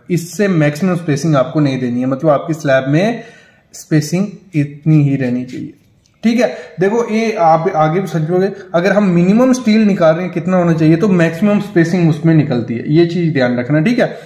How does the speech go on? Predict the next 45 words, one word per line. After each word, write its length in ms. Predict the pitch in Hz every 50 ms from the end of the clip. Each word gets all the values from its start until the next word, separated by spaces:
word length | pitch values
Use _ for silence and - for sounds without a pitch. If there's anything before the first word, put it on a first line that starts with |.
| - - -
इससे 320 | 208 160 - - - 240 226
ज्यादा 300 | 196 180 165 - 175 175
spacing 380 | 175 170 165 156 160 175 170
आपको 220 | 156 139 - - 156
slab 240 | - 147 127 120 123
में 220 | 135 165 202 - - - - _ -
नहीं 240 | 165 160 151 135 120
देनी 160 | 117 110 110
है। 160 | 110 - - - - - - -
अभी 160 | 170 175 208
maximum 540 | 202 190 185 175 170 175 - 220 226 233 233
steel 220 | 233 - 208 208
निकालते 360 | 214 214 196 190 180 170 185
हैं 100 | 202 196
कि 80 | 202 220
एक 160 | 202 185 185
slab 240 | - - 196 190 190
में 100 | 196 196
हम 160 | 196 190 156
ज्यादा 240 | 147 147 139 143 147
से 160 | - - 190
ज्यादा 240 | 170 165 156 160 170
कितना 260 | 170 160 160 175 175
स-, 100 | 165 170
वो 400 | 165 - - 143 143 143 151 147
सरिया 300 | 147 147 143 139 143 147
करेंगे, 340 | 143 139 135 135 131 131 135 147 - - - _ _ _ _ _ _ _ _ _ _ _ _ _ _ _ _ -
तो 80 | 196
वो 240 | 196 185 202 226 220
होता 140 | 208 220 202
है 80 | 196 -
एक 320 | - 208 190 190 190 -
परसेंट 320 | 190 156 170 160 151 151
से 100 | 151 180
दो 160 | 170 151 156 147
परसेंट 440 | 139 143 156 156 165 - - - -
ऑफ 220 | 139 147 156 139 131
बीडी। 240 | 123 113 117 120 - - - - - _ _ _ -
क्लियर? 300 | 196 214 226 226 220 226 - - - - 151
वन 240 | 139 143 156 165 180
वैसे 360 | 185 175 165 165 160 165 196
ही 120 | 208 214
परसेंटेज 600 | 208 - - 156 139 170 165 165 160 185 180 180
था 80 | 185 170
हंड्रेड 400 | 156 160 165 160 185 202 208 202